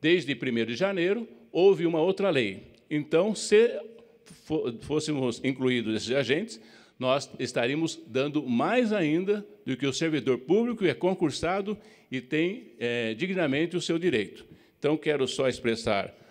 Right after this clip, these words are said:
a, a minha posição de votar é, a favor da emenda que retirava o nome do prefeito e do vice, desse reajuste, desse gatilho, e também votei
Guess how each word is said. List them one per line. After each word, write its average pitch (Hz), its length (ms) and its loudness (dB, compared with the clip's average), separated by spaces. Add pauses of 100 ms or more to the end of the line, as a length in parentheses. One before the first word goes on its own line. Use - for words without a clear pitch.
(300)
a, 104 500 -2
a 104 140 -6
minha 139 160 0
posição 127 680 0 (560)
de 120 360 -6
votar 113 720 -2 (360)
é, 117 260 -6
a 139 120 0
favor 123 400 0
da 117 100 0
emenda 117 380 -2
que 110 100 -12
retirava 113 560 -2
o 113 80 -4
nome 110 240 -4
do 104 140 -8
prefeito 147 560 -6
e 127 40 -6
do 113 100 -2
vice, 143 420 -4 (360)
desse 127 380 -2
reajuste, 143 640 -2
desse 110 320 -4
gatilho, 185 500 -4 (440)
e 165 260 -2
também 165 640 -2
votei 123 640 -4